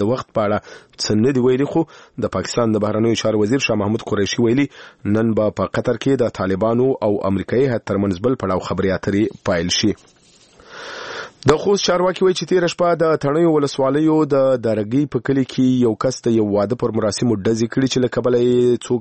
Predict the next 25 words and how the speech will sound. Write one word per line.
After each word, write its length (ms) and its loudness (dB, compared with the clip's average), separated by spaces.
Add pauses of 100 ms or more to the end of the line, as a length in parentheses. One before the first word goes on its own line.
کسان 340 0
وژل 340 0
شوي 300 2
دي 100 4
او 80 2 (720)
چې 140 2
له 100 -2
کبله 240 2
یې 140 0
درې 200 0
کسان 280 -2
وژل 300 -2
شوي 200 2
او 60 0 (240)
دولس 340 0
تنه 240 -2
ټپیان 420 -2
دي. 80 -2 (600)
ځایي 240 2
خلکو 340 0 (180)
بیا 160 2 (140)
د 80 0
مړو 260 0
شمیر، 380 0
آه، 500 0